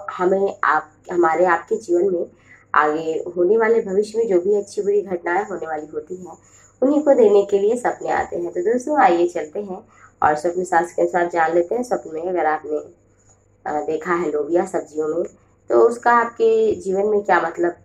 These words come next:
निकलने वाला है, क्या फल मिलने वाला है। दोस्तों, ये बहुत ही शुभ और मंगलकारी सपना कहा गया है। स्वप्न शास्त्र के अनुसार अगर आपने सब्जियों में लोबिया देखा है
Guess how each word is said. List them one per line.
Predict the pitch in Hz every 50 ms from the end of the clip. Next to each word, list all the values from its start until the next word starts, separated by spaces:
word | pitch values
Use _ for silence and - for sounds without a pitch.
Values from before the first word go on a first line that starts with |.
| - -
निकलने | - - 151 160 170 - 170 160 165 180 190
वाला | 185 165 160 170 175
है, | 185 190 202
क्या | 196 - 165
फल | 156 - - 165 151 151
मिलने | 147 147 156 180
वाला | 202 190 160 165 165
है। | 175 190 220 254 - - _ _ _ _ _ _ _ _ -
दोस्तों, | 214 233 247 247 254 269 269 262 262 262
ये | 254 254
बहुत | 220 214 202 185 185 196
ही | 208 196 202
शुभ | - - 202 180 175
और | 190 190 190
मंगलकारी | 180 175 160 160 165 175 180 - 165 156 156 160 175
सपना | - - - - 160 165
कहा | 160 - 156 - 170 175
गया | 175 170 160
है। | 147 - - - - _ _ _ _ _ _ _ _ _ _
स्वप्न | - 240 240 240 269 269
शास्त्र | 262 - 233 233 233 233 - -
के | 240 233
अनुसार | 233 233 233 233 277 240
अगर | 220 208 190 185
आपने | 175 170 175 - 180
सब्जियों | 175 - 175 170 - - 180 190 185
में | 185 180 180
लोबिया | 170 165 156 156 156 165 175
देखा | 180 180 170 - 180 180
है | 175 175 165 180 - _